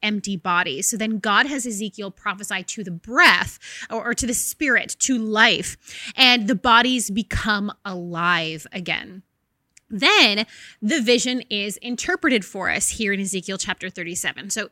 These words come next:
Israel has essentially said, "We're dead and buried." They've gone into exile, right? But God will open their tomb, their captivity, and he's going to bring them back to the land, and he's going to revive them. He's going to bring them back to life. They're not going to stay dead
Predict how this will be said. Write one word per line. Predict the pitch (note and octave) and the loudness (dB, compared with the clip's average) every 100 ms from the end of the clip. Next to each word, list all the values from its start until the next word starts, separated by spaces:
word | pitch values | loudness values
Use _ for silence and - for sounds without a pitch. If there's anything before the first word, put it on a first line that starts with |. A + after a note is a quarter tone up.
| - | -2
Israel | C#4+ E4 D4 C#4+ C4 A#3 A#3 | 0 0 -2 -2 -4 -4 -6
has | - G#3 G3 | -4 -6 -6
essentially | G3 A#3+ B3 - A#3+ | -6 -4 -4 -4 -4
said, | G#3+ G#3 G3+ | -2 -2 -2
"We're | F#3 F3+ | -4 -6
dead | E3 G3 G3 G3 - - - - | -2 2 2 0 -6 -20 -16 -10
and | G3+ F3+ | -8 -6
buried." | G3 F3 F3 F#3 | -4 -2 -4 -6
They've | F#3+ F3 | -6 -2
gone | A3 A3 | -2 -2
into | G#3+ G3+ G3+ G#3 | -2 -2 -4 -2
exile, | F3 F3 E3+ D3+ C3+ D3+ | -2 -2 -2 -2 -2 -2
right? | E3+ A3+ C4 - - - | 0 0 -2 -14 -12 -10
But | - B3+ G3 | -2 -2 -2
God | F3+ A#3+ A#3 A#3+ | 2 6 6 4
will | A#3+ A#3 - | -2 -6 -2
open | C4 F#4 - A#3 G3 F#3+ G3 - | 0 0 0 2 2 0 -6 -8
their | G#3 F#3+ A3+ A3 A3 | -6 0 2 2 0
tomb, | G3+ - - B3+ G#3+ - - - - | 0 -2 0 0 -2 -8 -16 -20 -8
their | G#3 A3+ A3+ | 0 0 0
captivity, | G#3 - A3+ - - B3 G3+ F3 D#2+ - - - - | -2 -2 -2 -4 -2 0 0 -2 -6 -10 -14 -12 -2
and | C4 A#3+ A#3 | 6 6 6
he's | A#3+ | 0
going | B3 B3 | -2 -4
to | A#3 | -4
bring | F#3+ G#3 A#3+ B3+ | -6 -4 0 0
them | A#3 G#3+ F#3 | 0 -4 0
back | A#3+ B3+ - - | 4 4 4 -4
to | C4+ | 0
the | A#3 | 0
land, | G3 F#3 E3+ F3 | 0 -2 -4 -6
and | - | -8
he's | G3 G3+ | -6 -4
going | F#3 G#3 G#3+ A3 | -4 -4 -4 -4
to | A3 | -4
revive | G3 F#3 F3+ F3+ | -4 -4 0 0
them. | F3+ F3 | 0 -6
He's | F3+ | -6
going | G3 | -6
to | F#3+ | -6
bring | F3+ F#3+ G3 | -4 -4 -2
them | F#3+ | 0
back | F3+ D#3 - | 0 0 -4
to | G3 | -10
life. | D3+ E3 | -8 -6
They're | G3+ | -6
not | F#3+ G3 F#3+ G#3+ | -4 0 0 0
going | G#3 F#3+ | -4 -6
to | G3 | -4
stay | G3+ - - G#3+ G3+ | -4 -4 -2 -2 -2
dead | F3 G#3+ G#3 E3+ | -2 2 4 2